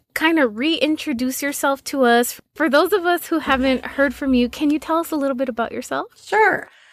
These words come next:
Speaker 2: I'm a licensed professional counselor supervisor, a licensed marriage and family therapist supervisor.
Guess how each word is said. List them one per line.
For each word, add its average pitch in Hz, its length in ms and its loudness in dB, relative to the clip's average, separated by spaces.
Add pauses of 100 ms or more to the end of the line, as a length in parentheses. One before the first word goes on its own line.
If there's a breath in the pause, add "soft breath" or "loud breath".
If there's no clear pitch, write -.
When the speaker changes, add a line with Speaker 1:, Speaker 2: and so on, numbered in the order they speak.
(200 soft breath)
Speaker 2:
I'm 240 240 4
a 214 340 4
licensed 220 600 0
professional 214 600 -2
counselor 185 520 -6
supervisor, 269 800 4
a 190 120 4
licensed 180 560 -2
marriage 175 380 -8
and 165 120 -16
family 170 340 -8
therapist 240 720 -2
supervisor. 262 880 2